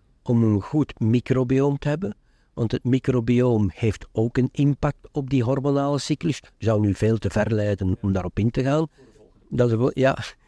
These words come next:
Dus gez-, gezonde voeding is, eh, ja, twintig tot liefst dertig verschillende plantjes per week. Wat wil dat zeggen? Veel groente,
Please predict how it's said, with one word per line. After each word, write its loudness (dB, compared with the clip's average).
Dus -2
gez-, -6
gezonde 0
voeding 0
is, 0
eh, 2
ja, -6
twintig 2
tot 0
liefst 0
dertig -2
verschillende 0
plantjes -2
per -2
week. -2
Wat 2
wil 0
dat -8
zeggen? -2
Veel 0
groente, 0